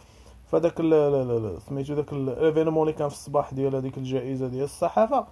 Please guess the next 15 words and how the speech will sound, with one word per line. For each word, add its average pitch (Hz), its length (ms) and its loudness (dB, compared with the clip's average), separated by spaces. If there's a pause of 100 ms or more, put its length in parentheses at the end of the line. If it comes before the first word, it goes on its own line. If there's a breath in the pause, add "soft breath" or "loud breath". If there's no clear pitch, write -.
(280 soft breath)
صافي. 175 340 4 (1600)
خص، - 300 -8
خص - 460 -12
الرئيس 165 380 0
يكون 196 160 0
عنده 180 140 -2
شخصية - 460 -2
باش 208 140 0
يهضر 185 260 6
مرة 196 240 6
واحدة 156 280 4
ولا 190 160 4
جوج 208 180 4
مرات 196 320 8
كاع، 170 280 4